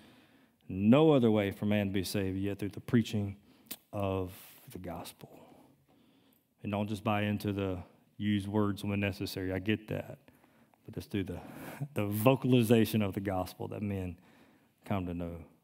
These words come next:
Jesus. Father, we love you. God, we thank you for your love for us. God, we thank you for your word. God, we thank you for just this semi-weird passage in Acts nineteen that we may not know what to do with. But God, we thank you for clarity.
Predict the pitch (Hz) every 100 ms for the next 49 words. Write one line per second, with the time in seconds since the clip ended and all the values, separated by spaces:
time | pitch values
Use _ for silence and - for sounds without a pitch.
0 | _ - - - 117 _ - - _ _
1 | _ _ - 110 101 104 117 113 110 110
2 | - 104 101 120 113 - 110 110 113 -
3 | 117 127 120 - - - 107 117 117 117
4 | 107 104 127 147 139 - - - - -
5 | - 123 127 131 135 135 131 131 120 123
6 | 120 143 135 - - - - - - -
7 | _ - - - 151 156 147 143 139 143
8 | 151 139 147 151 143 - 143 143 143 127
9 | 143 139 135 - 143 131 131 151 143 131
10 | 117 - 113 135 123 131 135 135 135 -
11 | 143 135 135 131 139 135 120 - 123 123
12 | 123 - 131 131 131 127 123 - 143 139
13 | 127 120